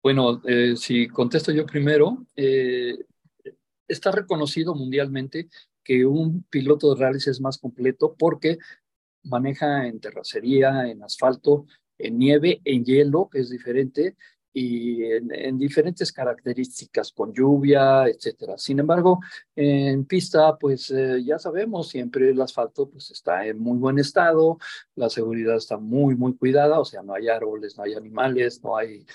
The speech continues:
rocas, etcétera, no hay voladeros, barrancas. Así es que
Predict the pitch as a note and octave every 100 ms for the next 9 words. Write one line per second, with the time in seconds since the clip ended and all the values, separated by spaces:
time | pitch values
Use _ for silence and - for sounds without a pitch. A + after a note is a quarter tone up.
0 | - _ - - A#2+ B2 A#2 - - -
1 | C3+ C3+ B2+ B2 A#2+ G#2 G#2 - G#2+ G#2
2 | A#2+ C3+ C3+ A#2 G#2 - B2+ - C3 -
3 | - - - _ - B2 D#3 D3 - D3+
4 | D3